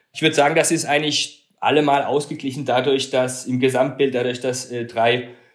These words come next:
drei jüngere Frauen jetzt auch im Präsidium vertreten sind. Und, äh, was vielleicht noch auffällt, ist, dass grundsätzlich alle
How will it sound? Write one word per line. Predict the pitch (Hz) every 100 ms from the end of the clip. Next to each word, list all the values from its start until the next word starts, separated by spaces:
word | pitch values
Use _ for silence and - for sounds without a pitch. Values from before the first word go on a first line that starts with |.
| _
drei | - 117 117
jüngere | 120 151 175 151
Frauen | - - 120 123 123 127
jetzt | 123 123 -
auch | 113
im | 120 117
Präsidium | - 117 113 123 123 117
vertreten | 117 117 - 123 147 123
sind. | 107 110 110
Und, | 113 123 123
äh, | 123 120
was | 135
vielleicht | - 143 143 139
noch | 156 -
auffällt, | 156 151 156 151
ist, | 135 127
dass | 139 135 - -
grundsätzlich | - 147 165 165 156 147 - 147 - 117
alle | 131 143 139 -